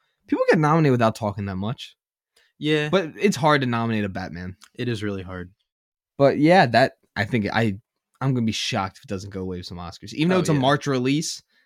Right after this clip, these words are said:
Speaker 2: Yeah.
Speaker 1: this is a movie that can pull itself all the way through.
Speaker 2: Uh, yeah, I think so too.
Speaker 1: That means we'll get a re-release by Oscar season. We can go back and see it again. <laughs> And, uh, this is where we start to get off of the Batman things, but I have a personal fan question for myself.
Speaker 2: Mm.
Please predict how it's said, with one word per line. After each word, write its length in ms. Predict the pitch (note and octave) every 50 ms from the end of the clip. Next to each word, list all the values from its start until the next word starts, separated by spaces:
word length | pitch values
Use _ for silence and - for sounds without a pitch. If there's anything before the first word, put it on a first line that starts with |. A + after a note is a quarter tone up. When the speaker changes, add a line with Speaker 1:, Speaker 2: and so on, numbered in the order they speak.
| -
Speaker 2:
Yeah. 100 | C#3 B2
Speaker 1:
this 140 | D#3 F3+ D3+
is 80 | F3 F#3
a 60 | F3+
movie 280 | D#3+ D3 D3 D3+ D#3
that 140 | D3 C#3 B2+
can 160 | - B2 A2+
pull 240 | - - - B2+ A#2
itself 320 | G#2+ G#2 - - G#2 G2 G2
all 140 | G2 G2 F#2+
the 40 | F#2
way 140 | F#2 F2+
through. 200 | - - F#2+ F#2+ F2+ E2+
Speaker 2:
Uh, 60 | A#2
yeah, 240 | A#2+ A#2+ A2+ G2 F#2
I 80 | G2
think 220 | G2+ - G#2 G2 -
so 140 | - F#2
too. 260 | F2+ - F#2+ F#2 F#2 - _ _ -
Speaker 1:
That 100 | - A#2
means 140 | D3 D#3 D3
we'll 100 | D3 C#3
get 140 | C3 C#3+ C3+
a 60 | C3+
re-release 520 | A#2+ A#2+ C3+ D3+ E3+ E3+ C#3 A#2 A2+ A2 -
by 120 | - G2+
Oscar 320 | G2+ G#2 B2 - - - G2+
season. 300 | - - G2+ G2 G#2+ G2
We 100 | G2 -
can 100 | - G2
go 100 | G2+ G2+
back 140 | G2+ G2 -
and 100 | G2 -
see 100 | - G#2+
it 80 | G#2+
again. 640 | - E2 F2+ - _ - - - - F3 - - F3 -
<laughs> 100 | _ _ _ _ _ - -
And, 260 | - A#2 A#2+ A#2+ A#2
uh, 320 | A#2+ A#2+ A#2+ A#2+ A#2+ A#2 G#2+ - _ _ _ _ _ _ _ _ -
this 180 | D3 D3+ -
is 80 | D#3+ C#3+
where 100 | C#3+ D3
we 80 | C#3+ C3
start 220 | - C#3 C3 A#2
to 40 | A#2+
get 140 | A2+ A2 - -
off 200 | - D#3+ D#3 -
of 60 | C#3+
the 60 | C3+
Batman 400 | B2+ C3 C3+ C3 A#2+ C#3 C3+ C3+
things, 320 | C3 C#3+ C3+ C3+ C#3 C3+ -
but 160 | - C3 D#3
I 20 |
have 120 | G#3 F#3+ C3+
a 40 |
personal 380 | G#2+ - - F3 D#3 - A2 G2
fan 240 | - - F#2+ F#2+ F#2+
question 340 | G2 F#2 F#2 - - G2 F#2+
for 140 | _ -
myself. 520 | G2 F2+ F#2 - - G#3+ A3 D#3 G#2 - _ -
Speaker 2:
Mm. 180 | D3 D3 B2+ G#2+